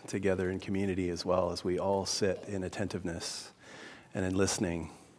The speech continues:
That's something, something powerful in that. Are there a few, uh, who might be willing to offer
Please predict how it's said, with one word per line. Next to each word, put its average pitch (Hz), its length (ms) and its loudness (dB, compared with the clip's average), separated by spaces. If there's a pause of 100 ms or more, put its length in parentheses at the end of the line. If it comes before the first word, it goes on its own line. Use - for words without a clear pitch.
(1300)
That's 98 180 -6
something, 92 460 0 (220)
something 101 380 0
powerful 90 600 2 (400)
in 98 180 0
that. 90 380 2 (880)
Are 110 140 8
there 127 140 8
a 107 40 8
few, 98 440 4 (760)
uh, 101 240 2
who 101 360 0
might 104 200 0
be 107 100 2
willing 98 260 4
to - 140 -4
offer 95 480 4